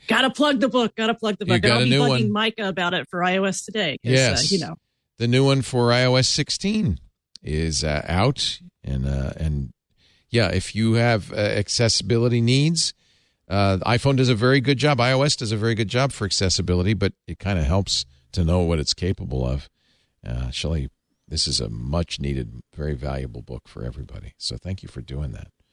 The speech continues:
Speaker 2: Um, I O S access book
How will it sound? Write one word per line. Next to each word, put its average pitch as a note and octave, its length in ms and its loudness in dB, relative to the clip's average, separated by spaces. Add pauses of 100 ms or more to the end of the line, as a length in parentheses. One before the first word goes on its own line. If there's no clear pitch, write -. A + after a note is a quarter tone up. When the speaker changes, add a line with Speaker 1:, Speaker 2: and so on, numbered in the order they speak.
(800)
Speaker 2:
Um, B1+ 360 -8 (400)
I A#2 240 2
O B2+ 140 4
S - 300 0 (120)
access A2+ 540 0
book - 540 -4